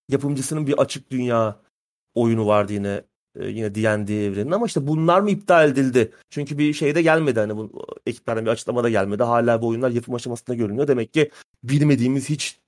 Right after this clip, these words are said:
duyurulmamış, hiç, e, bahsi geçmemiş oyunlar da vardı. E,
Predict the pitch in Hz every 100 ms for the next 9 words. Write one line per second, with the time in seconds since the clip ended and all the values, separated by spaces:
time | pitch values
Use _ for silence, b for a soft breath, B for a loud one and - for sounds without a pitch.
0 | 117 113 127 123 117 113 123 139 - -
1 | B _ _ _ _ 113 101 64 60 123
2 | 131 120 131 127 - 123 135 131 131 131
3 | 113 98 98 131 175 - _ _ _ _
4 | _ _ _ _ _ _